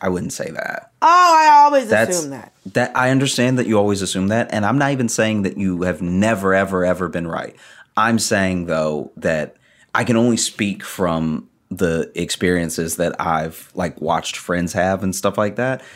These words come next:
Speaker 2: Yeah.
Speaker 1: I think that sometimes there is, it depends on when you meet the person, 'cause we both know people who aren't actually players.
Speaker 2: Oh,
Speaker 1: Men
Speaker 2: most
Speaker 1: and
Speaker 2: people,
Speaker 1: women.
Speaker 2: oh, most people, I don't think most people are players.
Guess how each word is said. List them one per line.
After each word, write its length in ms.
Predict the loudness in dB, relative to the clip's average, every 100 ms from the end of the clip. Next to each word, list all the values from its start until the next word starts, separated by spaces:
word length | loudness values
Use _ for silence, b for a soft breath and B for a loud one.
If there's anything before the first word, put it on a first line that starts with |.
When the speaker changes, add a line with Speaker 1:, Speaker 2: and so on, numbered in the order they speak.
| -14
Speaker 2:
Yeah. 100 | -4
Speaker 1:
I 60 | -4
think 260 | 0 -2 0
that 140 | -2 0
sometimes 580 | -2 0 -2 -4 -6
there 220 | -6 -4 -4
is, 540 | -4 -6 -6 -10 -14 B B B -20 _ _ _ _ _ _ _ _ _ b b
it 80 | 2
depends 340 | 2 4 2
on 160 | 4 4
when 160 | 4 4
you 60 |
meet 280 | 4 2 0
the 80 | -4
person, 400 | -2 -2 -2 -4
'cause 160 | -4 2
we 120 | 2
both 340 | 4 2 2
know 160 | 0 0
people 320 | 0 -2 0
who 180 | -2 0
aren't 240 | 0 0 0
actually 480 | -4 -4 -8 -8 -12
players. 720 | -6 -4 -4 -10 -14 -16 -18 _ _ _ _ _ _ _ -12 b b b b b 0
Speaker 2:
Oh, 120 | 4
Speaker 1:
Men 220 | 4 4
Speaker 2:
most 20 |
Speaker 1:
and 160 | 2 2
Speaker 2:
people, 100 | 2
Speaker 1:
women. 340 | 2 0 -6 -12 _ _
Speaker 2:
oh, 120 | 2
most 280 | 4 0 0
people, 260 | -4 -4 -2
I 120 | 0
don't 120 | 0
think 140 | -4 -6
most 220 | -6 -6
people 200 | -8 -8
are 60 | -8
players. 420 | -6 -6 -8